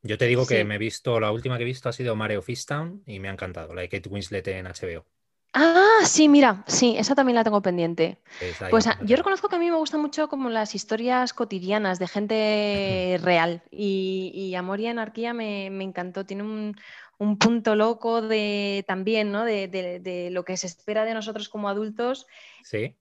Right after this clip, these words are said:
Speaker 2: eh, pero a la vez que puede seguir siendo un niño en muchos aspectos, pero no en el sentido cursi, sino un poco en, en el de hacer locuras. Me gustó mucho.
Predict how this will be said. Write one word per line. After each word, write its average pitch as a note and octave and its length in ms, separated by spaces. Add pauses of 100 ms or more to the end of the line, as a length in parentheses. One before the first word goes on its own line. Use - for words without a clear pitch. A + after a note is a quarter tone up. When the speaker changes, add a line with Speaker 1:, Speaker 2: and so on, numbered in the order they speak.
Speaker 2:
eh, F#3+ 720
pero E3+ 180
a E3+ 40
la E3+ 120
vez G3 280
que A3 140
puede G#3 380
seguir G3+ 280
siendo G3 640
un G3+ 240
niño G#3 240
en G3 60
muchos G3 280
aspectos, F#3+ 560 (160)
pero G3+ 140
no B3 80
en C#4+ 40
el C#4+ 40
sentido B3 400
cursi, F3+ 340
sino E3 560
un F3+ 80
poco G3 220
en, F#3+ 120
en F#3 200
el F3 140
de E3+ 80
hacer F#3 200
locuras. E3+ 500
Me F3 60
gustó F3 240
mucho. F3 260